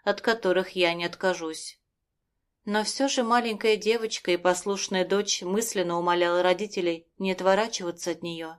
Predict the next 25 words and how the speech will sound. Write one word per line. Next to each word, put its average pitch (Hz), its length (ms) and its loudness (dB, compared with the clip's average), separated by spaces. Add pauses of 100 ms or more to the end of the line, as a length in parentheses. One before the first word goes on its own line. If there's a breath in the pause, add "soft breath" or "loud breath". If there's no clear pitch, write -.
(560)
Чтобы 185 480 2
избежать 180 460 2
обвинений 180 580 -2
и 175 40 -2
скандала, 190 680 0 (200)
даже 196 320 4
из 190 140 -2
комнаты 233 420 2
не 165 100 0
выходила, 170 560 0
пока 185 360 0
не 254 140 -2
услышала 208 560 0
звонок 175 420 0
в 180 40 -2
дверь. 170 440 -2 (240)
Это 185 320 4
приехал 190 560 2
Нарек. 180 600 -2 (500)
С 196 120 -4
безумно 226 500 4
колотящимся 202 760 2
сердцем 220 580 0
спустилась 180 680 0
вниз. 175 480 -6